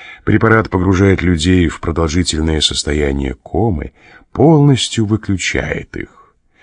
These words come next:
Воспроизводит такие же эффекты, что и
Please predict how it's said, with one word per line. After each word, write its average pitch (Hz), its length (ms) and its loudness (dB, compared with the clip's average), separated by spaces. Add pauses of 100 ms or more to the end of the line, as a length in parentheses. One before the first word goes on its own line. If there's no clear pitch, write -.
(380)
Воспроизводит 175 960 2
такие 175 340 2
же 135 220 4
эффекты, 151 520 0
что - 380 -2
и 135 580 2